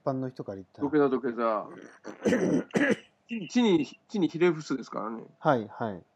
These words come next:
Speaker 2: はい。
Speaker 1: その、こう、一連のこの所作が、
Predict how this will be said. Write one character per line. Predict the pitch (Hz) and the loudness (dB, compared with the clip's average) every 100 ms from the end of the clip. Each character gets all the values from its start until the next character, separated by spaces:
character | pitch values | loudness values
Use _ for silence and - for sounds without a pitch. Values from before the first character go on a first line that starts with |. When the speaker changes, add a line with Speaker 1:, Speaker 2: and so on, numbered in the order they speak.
| _ _ - | _ _ -6
Speaker 2:
は | 120 | -4
い。 | 104 - _ _ - | -4 -12 _ _ -6
Speaker 1:
そ | 208 | 0
の、 | 220 233 | 4 2
こ | 190 170 139 120 110 - | 4 4 6 6 4 -2
う、 | |
一 | 160 - | -6 -2
連 | 180 180 175 | 2 2 0
の | 180 | -2
こ | 165 | -2
の | 156 | -2
所 | 143 165 | -2 -4
作 | - 117 | -4 -2
が、 | 120 131 82 | 2 2 0